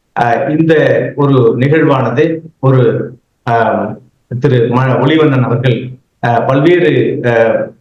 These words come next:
பு-, புலம்பெயர்ந்த எழுத்தாளர்களோடு தொடர்ந்து தொடர்பு இருக்கக்கூடியவர், பல நூல்களை தொடர்ந்து பதிப்பித்துக் கொண்டிருக்கக்கூடியவர்.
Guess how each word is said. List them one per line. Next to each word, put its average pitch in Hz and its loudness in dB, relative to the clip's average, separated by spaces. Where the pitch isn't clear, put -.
பு-, 127 0
புலம்பெயர்ந்த 156 2
எழுத்தாளர்களோடு 131 0
தொடர்ந்து 131 0
தொடர்பு 131 0
இருக்கக்கூடியவர், 120 0
பல 127 0
நூல்களை 135 2
தொடர்ந்து 123 2
பதிப்பித்துக் 131 0
கொண்டிருக்கக்கூடியவர். 113 -2